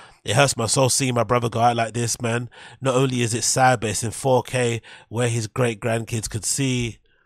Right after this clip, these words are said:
People co-, posting a picture of Michael B. Jordan saying, "Soon that'll be Damson Idris doing that kind of cool thing." Another one saying, "I'll be so mad if there was a video of me and my man and strangers," and saying,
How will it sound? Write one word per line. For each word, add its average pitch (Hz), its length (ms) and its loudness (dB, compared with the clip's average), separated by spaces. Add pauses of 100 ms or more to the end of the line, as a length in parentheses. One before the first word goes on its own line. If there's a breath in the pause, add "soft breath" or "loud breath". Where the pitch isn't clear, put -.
(540)
People 117 300 -6
co-, 127 360 0
posting 123 360 -2
a 110 60 -6
picture 127 240 -6
of 104 100 -8
Michael 113 240 -4
B. 113 80 -2
Jordan 120 320 -2
saying, 113 220 -2
"Soon 131 260 0
that'll 120 160 2
be 113 80 -6
Damson 110 300 -2
Idris 127 260 0
doing 117 220 0
that 107 160 -4
kind 104 160 -4
of 87 120 -10
cool 135 320 -2
thing." 123 460 -4 (800 soft breath)
Another 117 240 0
one 123 160 2
saying, 110 360 -2
"I'll 117 160 0
be 104 120 -4
so 127 200 2
mad 120 260 2
if 110 80 -4
there 117 100 0
was 107 100 -2
a - 20 -2
video 113 260 -2
of 101 120 -4
me 113 140 -2
and 104 80 -4
my 98 120 -2
man 117 360 0
and 98 100 -2
strangers," 120 500 -2
and 110 160 -8
saying, 107 460 -2